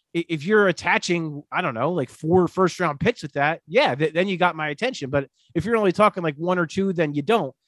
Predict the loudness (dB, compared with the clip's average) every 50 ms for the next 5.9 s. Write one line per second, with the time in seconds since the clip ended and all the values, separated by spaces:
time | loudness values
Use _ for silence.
0 | _ _ _ _ -8 -4 -2 0 0 0 -2 -2 -4 -4 -4 -4 -2 -2 -4 -2
1 | -2 -2 -2 2 4 4 4 4 4 2 2 2 4 2 0 0 -2 -2 -4 -4
2 | -4 -4 -6 -4 -2 0 0 0 0 0 0 0 -2 -2 -4 -4 -4 -2 -2 -2
3 | -4 -4 -6 -10 -8 -4 -4 -4 -2 -2 -4 -4 -4 -2 -2 -2 -2 -2 -2 -2
4 | 0 0 0 -2 -2 -2 -2 0 0 -2 -2 -2 -8 -6 -6 -6 -4 -4 -2 -2
5 | -2 -4 -4 _ _ _ _ _ -2 0 0 2 2 2 0 -2 -4